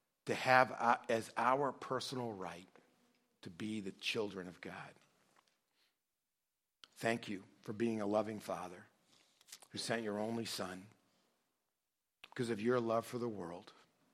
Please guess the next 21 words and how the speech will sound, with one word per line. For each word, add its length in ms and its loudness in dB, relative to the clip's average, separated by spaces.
to 80 -4
be 120 2
born 320 0
in 100 0
a 40 0
manger 440 0
in 60 0
a 40 0
little 200 0
town 480 -4
in 120 -2
Bethlehem 800 -2
by 140 4
a 100 2
young 400 2
woman 280 0
by 120 2
the 80 -2
name 200 -2
of 140 -8
Mary, 480 -6